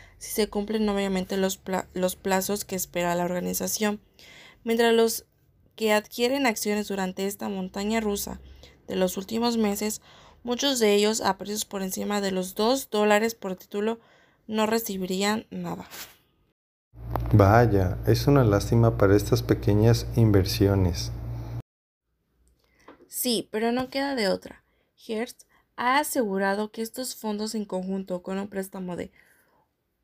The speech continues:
Speaker 1: un millón de dólares, una línea de crédito de uno punto quinientos millones de dólares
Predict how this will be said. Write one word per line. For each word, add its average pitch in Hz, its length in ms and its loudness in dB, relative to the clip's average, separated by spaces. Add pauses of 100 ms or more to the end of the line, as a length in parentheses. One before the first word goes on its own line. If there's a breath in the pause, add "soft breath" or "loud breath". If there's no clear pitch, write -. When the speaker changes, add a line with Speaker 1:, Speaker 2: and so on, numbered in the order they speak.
(180)
Speaker 1:
un 247 640 0
millón 214 400 -2
de 220 140 -2
dólares, 190 580 -2 (800)
una 269 260 0
línea 247 260 0
de 208 120 -4
crédito 196 320 -4
de 185 180 -4 (140)
uno 262 280 -8
punto 214 380 -8
quinientos 190 540 -8
millones 202 500 -4
de 240 100 -2
dólares 180 440 -2